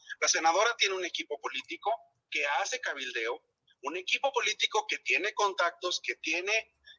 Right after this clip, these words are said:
eh, su, su presencia y su peso entre los propios partidos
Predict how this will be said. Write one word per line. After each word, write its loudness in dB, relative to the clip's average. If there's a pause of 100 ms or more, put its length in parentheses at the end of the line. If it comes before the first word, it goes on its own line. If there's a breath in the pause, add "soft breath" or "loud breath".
eh, -2
su, -4
su -8
presencia 0
y -2
su -2
peso 2 (300)
entre -2
los -4
propios 2
partidos 0